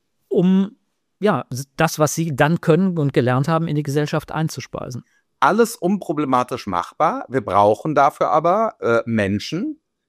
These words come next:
Speaker 2: die, äh, zunächst philanthropisch, aber letztlich auch mit Gewinnabsicht, man will ja Geschäftsmodelle entwickeln,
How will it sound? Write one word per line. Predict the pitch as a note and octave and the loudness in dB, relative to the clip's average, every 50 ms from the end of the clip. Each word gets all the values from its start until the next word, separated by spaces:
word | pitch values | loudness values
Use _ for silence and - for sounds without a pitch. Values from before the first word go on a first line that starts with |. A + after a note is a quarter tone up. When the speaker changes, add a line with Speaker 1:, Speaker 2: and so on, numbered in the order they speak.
| _ _ | _ _
Speaker 2:
die, | A#2+ - C#3 C#3+ C#3+ C#3 D3+ - - _ _ _ _ | -16 -10 -8 -6 -6 -4 -6 -6 -8 _ _ _ _
äh, | B2 A#2+ A2+ - | 0 0 0 0
zunächst | - - D3+ C3+ C3 D3 D#3 - - - | -2 -2 0 2 2 2 0 -2 -8 -8
philanthropisch, | D3+ C#3 B2+ A2+ G2+ - - A2 A#2 - - G#3+ C4+ C4 - | -4 -2 -2 -2 -2 -4 -4 -4 -4 -2 0 -2 -2 -2 -2
aber | - B2+ B2 A2+ | 0 2 2 4
letztlich | G#2+ C#3+ E3 - - - - C#3 - - | 4 2 2 0 -4 -10 -8 -8 -6 -2
auch | - A2 A2 A2+ G#2 - - | 0 2 2 2 0 -2 -4
mit | A#2+ A2 G#2 - - - | -4 -4 -4 -6 -6 -8
Gewinnabsicht, | A#2+ G2+ G#2+ G2 G#2 G#2 F#2+ C3 - - - A2+ A#2 - - _ | -6 -4 -2 -4 -2 -2 -4 -4 -4 -6 -10 -10 -10 -12 -12 _
man | A#2+ A2 A2+ G#2+ - | -6 -6 -6 -6 -8
will | G#2 F#2+ A2+ A2+ | -10 -8 -6 -2
ja | A2 G#2 | -2 -2
Geschäftsmodelle | G2+ G#2+ - F3 F#3+ - - - G#2+ F2 F2+ E2+ F2+ | -2 -2 -2 -4 -4 -4 -6 -8 -6 -4 -4 -4 -4
entwickeln, | E2+ E2 - - F2+ - A2+ G2 - A#3+ C4 - | -6 -8 -8 -10 -8 -8 -6 -6 -6 -6 -8 -10